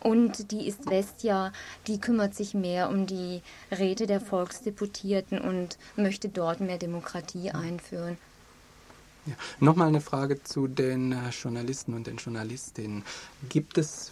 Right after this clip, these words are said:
Speaker 2: für Sie durch Glasnost eine veränderte Funktion? Hat es eine Umdefinition dessen, was der Journalist in der Gesellschaft bewirken soll, gegeben?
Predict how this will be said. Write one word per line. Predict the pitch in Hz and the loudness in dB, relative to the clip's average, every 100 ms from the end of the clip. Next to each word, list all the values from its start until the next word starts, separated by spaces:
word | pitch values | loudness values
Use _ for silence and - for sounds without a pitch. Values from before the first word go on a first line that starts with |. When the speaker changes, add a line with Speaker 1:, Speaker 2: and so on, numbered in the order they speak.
| - | -4
Speaker 2:
für | 143 | -2
Sie | 127 139 170 180 | 2 4 4 6
durch | 156 147 - | 6 6 2
Glasnost | - 151 147 - 151 147 147 143 | 0 2 2 4 4 4 0 -2
eine | 135 131 | -2 -2
veränderte | 131 131 131 131 | -2 -2 -2 -2
Funktion? | - 139 - - 143 151 | -4 -4 -2 0 2 2
Hat | 135 | 0
es | - | -2
eine | 127 127 | -6 -2
Umdefinition | 131 151 151 139 143 139 - 143 135 143 147 143 | 2 4 4 2 -2 -4 -2 0 4 4 4 2
dessen, | 131 135 - - 127 127 | 0 -2 -4 -2 0 0
was | 127 123 - | 0 -4 -4
der | 127 123 131 - - - | -4 -4 -6 -12 -12 0
Journalist | 131 127 123 135 - - | 2 4 2 0 -4 -4
in | 120 117 | -4 -4
der | 117 113 | -4 -6
Gesellschaft | 120 123 123 - 120 - | -4 -4 -4 -4 -8 -6
bewirken | 117 120 127 147 | -4 -2 -2 -2
soll, | 135 135 | -2 0
gegeben? | 139 135 135 139 | 2 2 2 2